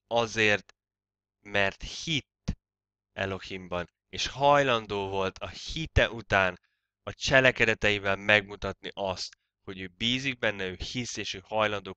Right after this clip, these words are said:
követni az ő útját, ami az igazság útja. Ahogyan Jakab említi azt a második versben, huszonkettes fejezet, látod,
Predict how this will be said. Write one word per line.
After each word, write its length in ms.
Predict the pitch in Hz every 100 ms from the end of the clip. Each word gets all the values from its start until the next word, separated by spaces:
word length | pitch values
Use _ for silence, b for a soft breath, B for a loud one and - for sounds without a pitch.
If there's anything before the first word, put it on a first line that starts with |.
| _
követni 500 | 110 101 98 95 90 b b _
az 280 | 120 113 98
ő 320 | - 127 127 -
útját, 840 | - 127 104 - - 92 85 - _ _ _ _ _ _ _ _ -
ami 220 | 98 98
az 160 | 90 98
igazság 800 | 117 110 104 - 110 98 90 - _ _ _ _ _
útja. 520 | 101 95 - - - _ _ _ _ _ _ _ _ _ _ _
Ahogyan 800 | 202 196 190 175 151 135 123 110 _ _ _ _ _ -
Jakab 680 | - 202 190 - 107 98 92 _
említi 540 | - 110 107 107 95 110
azt 480 | 104 107 - - - _ _ _ _ _ _ _ _
a 80 | 107
második 720 | 110 135 139 127 113 101 95
versben, 640 | 101 98 95 92 95 110 120 - _
huszonkettes 720 | - - 110 - 117 - 101
fejezet, 380 | - 110 101 101 _ b b
látod, 560 | - 120 135 143 185